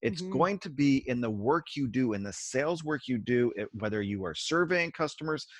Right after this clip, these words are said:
Speaker 1: selling to customers, or delivering to customers, that is going to tell you if you're on track or not. If you think you can ride this out on the sidelines and time when to come into the market, this opportunity is gonna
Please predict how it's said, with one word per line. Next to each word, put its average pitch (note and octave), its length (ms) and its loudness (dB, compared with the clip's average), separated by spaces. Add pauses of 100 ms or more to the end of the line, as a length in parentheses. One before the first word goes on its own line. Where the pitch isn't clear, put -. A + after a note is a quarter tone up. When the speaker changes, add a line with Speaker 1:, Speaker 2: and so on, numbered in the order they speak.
(140)
Speaker 1:
selling D3+ 460 6
to D#3 100 -6
customers, C3+ 480 -2
or G#2+ 100 0
delivering B2+ 480 4
to A2+ 80 -8
customers, G#2 540 -6 (320)
that G2+ 80 0
is G2 100 -2
going C#3 300 2
to C#3 80 -4
tell A#2+ 200 2
you A2+ 240 2
if G2+ 140 -6
you're G#2 220 -2
on G2+ 80 -10
track G2 360 -4
or G2 80 -4
not. F2 260 -4 (360)
If F#2+ 100 -6
you D3+ 200 6
think E3 240 -2
you D3+ 80 2
can B2 200 -2
ride A2 360 4
this B2 160 -2
out A#2 120 4
on A2+ 100 2
the G2+ 60 -4
sidelines A2 720 -2
and F2+ 140 -10
time G#2 440 -4
when G#2 200 -4
to F2+ 60 -8
come G#2+ 220 -6
into G2+ 140 -6
the F2+ 140 -6
market, A2 380 -2 (500)
this A#2+ 340 2
opportunity A#2 480 4
is F#2 60 -10
gonna F2+ 180 -6